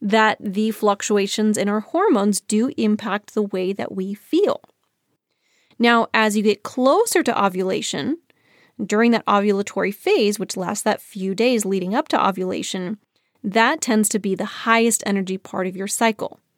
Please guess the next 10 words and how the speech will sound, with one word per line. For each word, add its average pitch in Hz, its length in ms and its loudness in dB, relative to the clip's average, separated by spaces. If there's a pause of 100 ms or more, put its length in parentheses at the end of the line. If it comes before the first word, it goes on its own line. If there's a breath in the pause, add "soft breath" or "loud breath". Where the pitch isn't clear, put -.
(760 soft breath)
That 214 500 2 (180)
might 214 240 2
be 226 80 0
the 214 80 -4
time 214 280 0
that 208 80 -2
you're 196 100 -2
putting 202 300 -4
on 226 140 2
cuter 233 360 -2